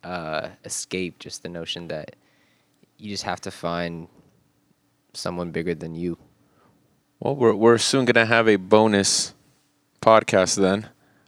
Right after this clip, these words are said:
Speaker 2: uh, where we're gonna talk a little bit about struggles. Struggles are real, and no matter what you see on Instagram, Facebook, YouTube, in the social media, like Benji was bringing up, that's fake.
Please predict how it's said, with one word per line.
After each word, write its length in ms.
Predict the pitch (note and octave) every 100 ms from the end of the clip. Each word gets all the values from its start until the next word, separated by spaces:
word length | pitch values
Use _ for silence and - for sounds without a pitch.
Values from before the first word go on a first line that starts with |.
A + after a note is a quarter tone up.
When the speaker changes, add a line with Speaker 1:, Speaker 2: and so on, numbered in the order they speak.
| _
Speaker 2:
uh, 260 | - G2+ F#2+
where 160 | F#2+ G2
we're 180 | G2 G2
gonna 180 | G#2+
talk 240 | F#2+ G#2 G2+
a 40 |
little 180 | G2 F#2
bit 160 | F#2+ F#2
about 420 | F2+ F#2 F#2 G2 _ _ -
struggles. 680 | - - A2+ F#2+ F2 - - _ _ _ _ _ -
Struggles 480 | - A#2 A#2 A#2+ A2
are 100 | G2+
real, 360 | A2 A2 G2 -
and 320 | G#2 G#2 F#2
no 160 | A2
matter 240 | A2+ A#2 G#2+
what 260 | F#2+ G#2+
you 160 | A2+ A2+
see 460 | - - G#2+ G#2 G2
on 200 | G2+ F#2+
Instagram, 800 | A#2 A2 - G#2+ A2+ A2 G#2+ -
Facebook, 720 | A2 A2 - G#2+ G#2+ - - -
YouTube, 680 | A2 A2 - A2+ G#2+ G2 F#2
in 100 | F#2+
the 40 |
social 340 | - A2+ -
media, 220 | G#2 G#2 G2+
like 140 | F#2
Benji 220 | G2 G2
was 180 | G2 F#2+
bringing 320 | F#2+ G2 F#2+
up, 240 | G#2+ G2+ - - - - _ _ _ _ _
that's 680 | G#2 A2 G#2+ G#2+ - - - -
fake. 420 | - A2+ G2 -